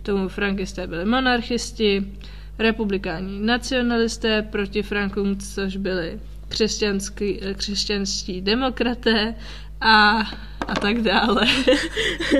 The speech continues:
No, ehm, tak. <clears throat> Pravice zahajovala revoluci, Francisco Scott vyhrál občanskou válku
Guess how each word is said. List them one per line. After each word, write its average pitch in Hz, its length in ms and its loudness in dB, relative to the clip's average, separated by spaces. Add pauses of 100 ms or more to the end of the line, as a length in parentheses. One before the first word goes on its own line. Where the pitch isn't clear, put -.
(1160)
No, 220 300 6 (100)
ehm, 208 560 2 (960)
tak. 214 320 4 (840)
<clears throat> 220 600 6 (920)
Pravice 254 480 2
zahajovala 233 880 4
revoluci, 262 760 2
Francisco 233 640 0
Scott 220 420 -2
vyhrál 202 500 2
občanskou 202 580 -2
válku 208 460 4